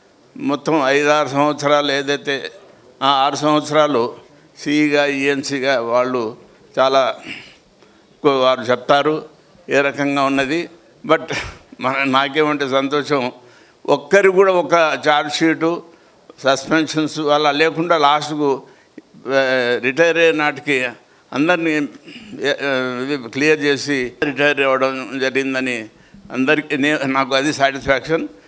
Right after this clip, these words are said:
ఇంకోటి ఏమంటే ఇప్పుడు ప్రజెంట్ మినిస్టర్స్ ఉన్నారు, అందరూ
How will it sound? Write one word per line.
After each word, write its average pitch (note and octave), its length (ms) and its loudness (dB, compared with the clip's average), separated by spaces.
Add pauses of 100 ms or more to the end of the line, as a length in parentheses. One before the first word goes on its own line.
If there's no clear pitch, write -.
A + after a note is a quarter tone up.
(180)
ఇంకోటి F3 360 0
ఏమంటే C#3 540 -2 (400)
ఇప్పుడు C#3+ 200 0
ప్రజెంట్ D#3 460 2
మినిస్టర్స్ F3 540 0
ఉన్నారు, E3+ 300 2
అందరూ E3+ 720 2